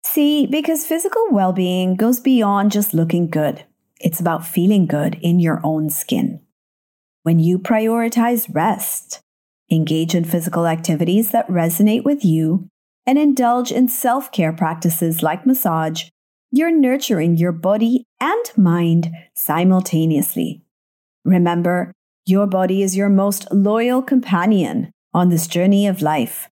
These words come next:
supporting you through every experience. Treat it with kindness, and it will repay you with vitality,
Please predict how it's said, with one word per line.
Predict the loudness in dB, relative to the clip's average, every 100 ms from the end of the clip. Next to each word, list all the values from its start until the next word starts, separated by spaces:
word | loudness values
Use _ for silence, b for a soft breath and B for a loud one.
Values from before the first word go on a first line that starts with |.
| _ _
supporting | -6 -4 -2 -2 0 2 2
you | 2 0 -2 -6 _ -4
through | 0 0 0 0
every | 0 2 2 0 -2 -4
experience. | -4 -4 -2 0 0 0 -2 -8 -10 _ _ _ _ _ _ -6
Treat | -2 0
it | 0
with | -2 -2
kindness, | -2 0 2 0 -2 -10 -12 _ _ 0
and | 0
it | 2
will | -2 -2
repay | -4 -2 0 2
you | 2 2 -2 -8 _ _
with | -4 -2
vitality, | -4 -2 -2 0 2 2 0